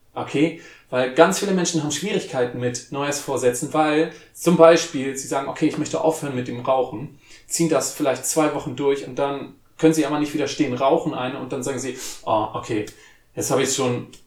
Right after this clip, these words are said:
verkackt. Und dann kann ich's jetzt auch, dann mache ich's jetzt halt wieder.“ Aber Bro, das Ziel ist das Ziel.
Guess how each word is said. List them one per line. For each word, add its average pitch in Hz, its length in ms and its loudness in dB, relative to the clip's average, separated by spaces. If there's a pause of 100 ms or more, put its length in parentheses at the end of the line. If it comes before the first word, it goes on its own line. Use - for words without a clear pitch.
(100)
verkackt. - 440 -16 (320)
Und 131 480 0
dann 120 340 0
kann 120 180 -4
ich's 110 100 -6
jetzt 120 160 -4
auch, 117 320 0
dann 120 340 -8 (180)
mache 127 220 -4
ich's 160 120 -4
jetzt 156 160 -6
halt - 180 -12
wieder.“ - 280 -10
Aber 151 300 0
Bro, 160 520 6 (260)
das - 320 -2
Ziel 156 200 -2
ist - 180 -10
das - 260 -12
Ziel. - 300 -12